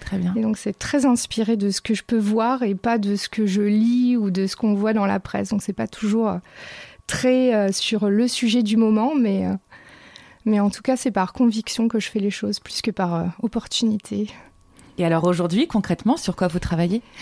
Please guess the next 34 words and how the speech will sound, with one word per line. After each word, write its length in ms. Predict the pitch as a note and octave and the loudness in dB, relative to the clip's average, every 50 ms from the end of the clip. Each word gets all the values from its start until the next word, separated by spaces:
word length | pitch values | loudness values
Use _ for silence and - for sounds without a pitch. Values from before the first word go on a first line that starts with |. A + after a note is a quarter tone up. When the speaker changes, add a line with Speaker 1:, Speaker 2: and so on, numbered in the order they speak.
| - - - - | -16 -12 -6 0
Speaker 2:
Alors 280 | A#3+ B3 B3 B3 B3 A3+ | 4 6 6 6 6 4
pour 140 | C#4 D4+ | 4 4
le 100 | D#4 D4 | 4 4
coup, 100 | C4+ F4 G4+ G#4 | 6 4 2 2
c'est 240 | - - F#4 F4+ | 2 2 2 2
par 160 | F4 F#4 E4 D#4 | 4 4 4 4
opportunité, 720 | D#4 D4 E4 D#4+ C4 - E4+ D#4+ D#4+ D#4+ C#4+ - - F#4+ - G#4 | 4 4 4 2 2 2 2 4 4 2 2 0 0 0 0 2
on 20 | |
va 140 | G#4 F#4+ D#4 | 2 2 2
dire, 140 | - - D#4 D#4 D4+ C#4 | 2 2 2 2 2 2
plus 180 | - F#4 G4 - | 2 2 2 2
sur 120 | - D#4 C#4 | 2 2 4
les 100 | C4+ D4 | 4 4
sujets 520 | - C4 B3+ - - C4 B3 C4+ C#4+ C4+ | 2 0 0 0 0 2 2 4 4 4
du 160 | A#3+ B3 B3+ | 4 4 4
moment, 360 | B3+ C4 C4 C4 B3+ C4 C#4 G4+ F#4+ | 6 6 6 6 6 6 6 4 4
donc 80 | D4 A#3+ | 4 4
parce 120 | B3 B3 | 2 2
que 40 | A3 | 4
j'ai 80 | B3 C4 | 4 4
rencontré 540 | A#3+ A#3+ B3 - B3 B3 - - - D4 C4+ | 4 4 4 4 2 0 0 0 0 2 4
un 160 | A3+ A3 A3+ | 4 4 4
biologiste 960 | A#3+ G#3+ D4 D#4 D4 D4+ D4 D4 C4+ B3+ B3+ D#4 E4 - - - B3+ A3+ A3+ | 4 6 6 6 6 8 6 6 6 4 4 4 2 2 0 2 4 4 4
flamboyant 800 | A3+ - - E4 G4 G4+ F#4 D4+ D4 C#4 C4+ C4+ C4 B3+ C4+ D#4 | 4 2 4 4 4 6 6 6 6 6 6 6 4 4 4 4
de 120 | D4+ C4+ | 2 2
mon 180 | A#3 G#3+ G#3+ A#3 | 4 4 4 4
point 200 | A3+ - A#3 A#3 | 4 4 4 4
de 80 | A#3+ A#3+ | 4 4
vue 80 | A3 | 2
il 80 | A#3+ C#4 | 2 2
y 60 | C#4+ | 2
a 100 | A3 G#3+ | 2 2
quelques 460 | - B3 G#3+ G#3+ G3+ - A3+ G3+ F#3+ | 2 2 0 0 0 0 0 2 2
années, 340 | G3+ G3 G#3+ A3 B3 D4+ | 2 4 4 4 4 2